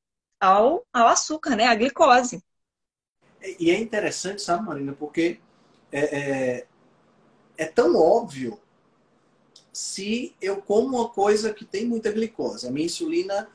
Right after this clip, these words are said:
Speaker 2: a minha glicemia sobe, demora pra descer, porque a minha insulina não tá fazendo o efeito que ela deveria,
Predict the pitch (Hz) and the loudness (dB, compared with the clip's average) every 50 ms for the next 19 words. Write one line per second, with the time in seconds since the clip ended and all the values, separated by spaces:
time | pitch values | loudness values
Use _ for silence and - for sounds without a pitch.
0 | _ _ _ _ - 139 151 165 165 170 170 165 - 170 156 160 175 190 - - | _ _ _ _ -4 -2 -2 0 0 0 -2 0 0 -2 0 0 0 0 -2 -6
1 | - - 165 143 139 131 117 110 117 117 117 135 151 143 131 131 143 170 202 220 | -4 -2 0 0 2 0 -2 -4 -6 -8 -4 -4 -2 -2 0 2 4 4 4 4
2 | 214 - 180 180 170 151 135 139 - - - 127 113 104 - _ _ _ _ _ | 2 -2 -4 -4 -2 -4 -6 -6 -6 -8 -6 -6 -6 -8 -8 _ _ _ _ _
3 | _ _ _ _ 139 - - 160 156 160 170 170 - 165 151 160 175 202 202 190 | _ _ _ _ -20 -4 -2 0 2 2 0 0 0 -2 0 0 0 0 -2 -4
4 | 180 175 180 180 180 - 180 156 156 156 147 143 139 139 139 - 147 151 147 - | -4 -4 -4 -4 -4 -2 -2 -2 -2 -4 -4 -4 -6 -6 -4 -4 -4 -4 -4 -6
5 | - 143 131 123 120 127 120 110 113 107 107 123 165 208 220 - - | -8 -8 -6 -6 -8 -10 -10 -10 -12 -18 -18 -16 -16 -16 -16 -18 -18